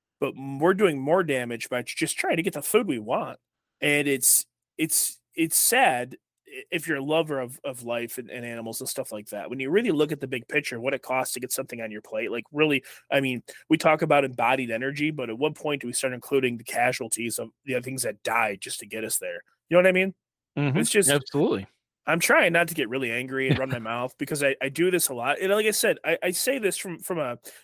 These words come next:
Speaker 1: a, a step of hypocrisy because, yeah, I'm a cook. Yes, I enjoy the flexibility to go and buy whatever I want whenever I want. Does that mean that I'm,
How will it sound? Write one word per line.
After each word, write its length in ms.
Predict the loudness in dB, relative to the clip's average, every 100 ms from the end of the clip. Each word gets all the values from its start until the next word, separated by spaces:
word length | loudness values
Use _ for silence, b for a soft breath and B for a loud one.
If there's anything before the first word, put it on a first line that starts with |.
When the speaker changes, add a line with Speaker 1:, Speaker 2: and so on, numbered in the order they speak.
| B
Speaker 1:
a, 180 | -2 -2 -4
a 120 | -2
step 320 | 0 4 2
of 120 | 2 -6
hypocrisy 680 | -4 2 2 2 -6 -6
because, 260 | -6 -2 2
yeah, 220 | 4 2 2
I'm 160 | 0 0
a 60 |
cook. 340 | -2 -2 -2 -4
Yes, 440 | -2 0 0 -4 -8 B B
I 100 | 0
enjoy 500 | 0 0 2 2 2
the 100 | -4
flexibility 720 | -8 -6 -4 -2 0 0 0
to 100 | -4
go 200 | 0 0
and 120 | 0 0
buy 240 | 2 2 0
whatever 580 | -6 -4 -2 -2 2 2
I 100 | 2
want 260 | 0 -4
whenever 340 | -4 -4 -4 -4
I 80 |
want. 300 | 0 0 0 -6 B -4
Does 160 | 0
that 180 | 2 2
mean 220 | 0 -2
that 140 | -2 -4 -4
I'm, 240 | -6